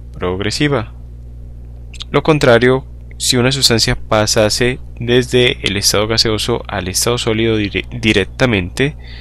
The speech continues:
sin pasar por el estado intermedio que es el estado líquido, hablamos de una sublimación regresiva y por lo tanto la energía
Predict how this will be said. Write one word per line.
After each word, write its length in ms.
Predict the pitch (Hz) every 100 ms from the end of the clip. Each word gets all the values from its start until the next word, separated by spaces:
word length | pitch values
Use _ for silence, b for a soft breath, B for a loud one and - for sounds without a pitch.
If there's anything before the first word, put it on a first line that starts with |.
| B
sin 240 | - 147 143
pasar 320 | 127 120 117
por 120 | - 107
el 120 | 104
estado 400 | 101 98 104 -
intermedio 640 | 135 139 135 107 98 104
que 60 | 104
es 100 | -
el 120 | 107
estado 300 | 107 - 127
líquido, 460 | 120 107 123 123 123 B B B
hablamos 380 | 104 98 98 107
de 80 | 117
una 240 | 120 123 B B B - - - -
sublimación 1080 | - - 113 113 110 107 104 113 110 107 -
regresiva 800 | 120 120 117 113 156 156 123 127 -
y 80 |
por 140 | 135 143
lo 100 | 147
tanto 480 | 127 120 - 151 147 - - - - - - - - - -
la 120 | 120
energía 640 | 113 123 117 - 110 113 139